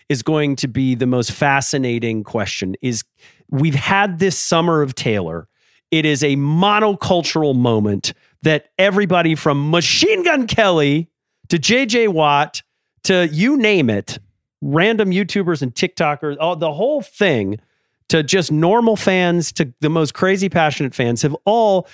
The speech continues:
been able to unite around one thing. What a wonderful thing to do at this moment of division in society. It's just a great thing.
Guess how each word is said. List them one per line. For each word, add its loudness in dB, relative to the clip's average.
been 0
able 0
to 0
unite 0
around 2
one 0
thing. 0
What 0
a 0
wonderful 0
thing 0
to -4
do -2
at -4
this -4
moment -2
of -2
division -2
in -2
society. -6
It's -2
just -2
a 2
great 0
thing. 0